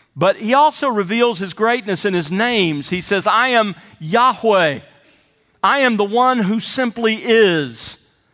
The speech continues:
I depend on nothing and no one for my existence, but rather all things depend on me. And I am not only Yahweh, the one who is, I am El, I am God. I am the mighty one,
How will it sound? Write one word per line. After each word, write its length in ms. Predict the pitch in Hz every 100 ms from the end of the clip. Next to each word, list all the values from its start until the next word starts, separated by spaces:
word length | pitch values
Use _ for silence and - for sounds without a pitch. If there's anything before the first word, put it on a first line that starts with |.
| _ _
I 140 | - 202
depend 460 | 190 - 226 208
on 220 | 196 170 190
nothing 460 | 247 - 269 240
and 160 | 190 190
no 180 | 208 240
one 280 | 233 233
for 140 | 208 190
my 200 | 180 180
existence, 600 | 156 156 220 - 220 190
but 180 | 185 165
rather 340 | 196 202 190
all 240 | 185 196
things 380 | 208 202 190 180
depend 400 | - - 185 170
on 220 | 165 151
me. 480 | 151 151 143 127 - _ _ _ _ _ _ _ _ _ _ _
And 240 | 151 165 160
I 180 | 165 180
am 180 | 170
not 180 | 170 170
only 320 | 190 208 196 175
Yahweh, 500 | 180 202 156 156 147
the 80 |
one 220 | 160 180 165
who 180 | 160
is, 460 | 165 190 165 143 127
I 240 | 139 175
am 300 | 175 156 147 131 _ _ _ -
El, 440 | 202 196 170 143
I 180 | 151 180
am 260 | 165 156 -
God. 680 | 180 196 208 156 123 113 - - -
I 180 | 175 214
am 300 | 202 185 156
the 100 | 175
mighty 600 | 175 180 208 220 214 202
one, 440 | 170 170 151 143